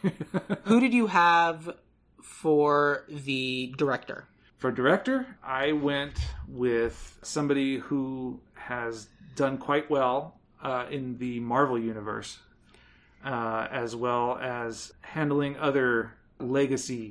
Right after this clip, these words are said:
Speaker 1: properties, we'll say, and bringing them back into the public conscious, if you will.
Speaker 2: Okay.
Speaker 1: So I thought Ryan Coogler would be a great director.
Speaker 2: Oh, yeah.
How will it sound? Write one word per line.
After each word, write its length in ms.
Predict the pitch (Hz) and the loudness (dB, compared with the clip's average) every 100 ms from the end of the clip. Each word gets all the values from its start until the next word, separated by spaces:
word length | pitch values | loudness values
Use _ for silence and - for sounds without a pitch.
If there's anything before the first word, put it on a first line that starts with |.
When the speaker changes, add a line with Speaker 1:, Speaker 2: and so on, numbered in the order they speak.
| - | -6
Speaker 1:
properties, 600 | 131 107 117 107 - - | -4 -4 -6 -8 -12 -10
we'll 100 | 123 | -10
say, 320 | - 113 98 - _ - - _ - | -8 -8 -8 -12 _ -20 -20 _ -8
and 320 | 127 123 - | -8 -8 -10
bringing 360 | 123 131 127 120 | -4 -2 0 0
them 160 | 117 | 0
back 260 | 120 120 120 | 2 0 0
into 600 | 117 113 123 117 117 110 - - - _ | -6 -6 -4 -2 -2 -4 -10 -20 -20 _
the 100 | - | -6
public 300 | 143 151 143 | 0 2 2
conscious, 540 | - 143 117 110 - - | 2 0 0 -8 -12 -10
if 160 | 143 131 | -8 -4
you 80 | |
will. 260 | 123 - - _ - 151 | -4 -6 -10 _ -10 0
Speaker 2:
Okay. 220 | 160 180 | 2 2
Speaker 1:
So 80 | 160 | 4
I 80 | 165 | 4
thought 240 | 170 135 | 4 4
Ryan 320 | 135 151 139 135 | 4 4 4 4
Coogler 440 | 156 139 127 - - | 4 4 0 -6 -6
would 180 | 127 113 | -6 -2
be 120 | 123 | -2
a 60 | 120 | 0
great 320 | 135 131 127 | 0 0 0
director. 340 | 127 - 170 | -2 -2 0
Speaker 2:
Oh, 480 | 165 165 143 120 95 _ 123 107 _ _ | 4 4 4 0 -4 _ -20 -20 _ _
yeah. 540 | - 113 123 123 107 | -4 2 4 6 4